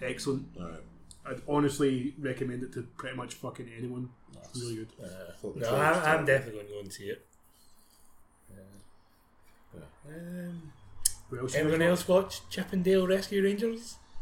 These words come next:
Speaker 2: When I was a kid, I loved that.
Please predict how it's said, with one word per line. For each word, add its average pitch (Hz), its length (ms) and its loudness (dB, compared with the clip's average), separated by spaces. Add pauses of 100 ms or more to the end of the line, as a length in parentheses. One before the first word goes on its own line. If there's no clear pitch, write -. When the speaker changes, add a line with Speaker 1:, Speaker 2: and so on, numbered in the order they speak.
(840)
Speaker 2:
When 107 140 -4
I 120 60 -2
was 113 100 -4
a 113 80 -2
kid, 147 400 0 (140)
I 101 80 0
loved 101 340 -4
that. 123 240 0